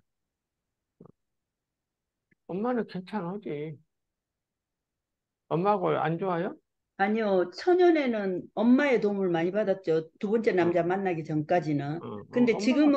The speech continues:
Speaker 1: 괜찮았지.
Speaker 2: 본인이
Speaker 1: 엄-, 엄마가 정화 따뜻한 난로잖아.
Speaker 2: 네네. 지금은 이제 본인이 엄마를 이렇게 좀 하죠.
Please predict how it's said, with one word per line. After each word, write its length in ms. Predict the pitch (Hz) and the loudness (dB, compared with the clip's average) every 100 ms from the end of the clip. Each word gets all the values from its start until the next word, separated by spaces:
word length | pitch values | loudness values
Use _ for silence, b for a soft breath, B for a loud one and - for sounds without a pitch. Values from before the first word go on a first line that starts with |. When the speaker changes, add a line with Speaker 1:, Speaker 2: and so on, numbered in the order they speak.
| 240 | 2
Speaker 1:
괜찮았지. 240 | 196 208 | 0 2
Speaker 2:
본인이 500 | 214 240 294 269 190 | 4 6 4 4 2
Speaker 1:
엄-, 180 | 165 175 | 0 -2
엄마가 500 | 175 220 277 233 185 | -2 -2 0 0 -2
정화 360 | 185 185 165 160 | -4 -2 -2 -2
따뜻한 440 | 214 247 226 160 | -6 -6 -6 -4
난로잖아. 640 | 143 170 170 160 135 107 101 104 127 - _ _ _ _ | -2 -2 -4 -6 -10 -14 -18 -20 -20 -20 _ _ _ _
Speaker 2:
네네. 520 | 196 202 175 160 151 | -6 -2 0 0 -2
지금은 480 | - 240 285 302 285 | -4 -2 2 4 4
이제 180 | 208 190 | 4 2
본인이 420 | 208 208 247 240 | 2 2 2 2
엄마를 640 | 190 185 190 190 170 156 - | 0 -2 -2 -2 -2 -4 -6
이렇게 560 | 165 160 175 143 - - _ _ - _ _ _ _ _ _ _ _ _ | -10 -8 -4 -4 -6 -16 _ _ -20 _ _ _ _ _ _ _ _ _
좀 280 | - 165 151 | -4 -2 -4
하죠. 680 | - 180 196 160 151 170 | -6 -10 -6 -4 -4 -6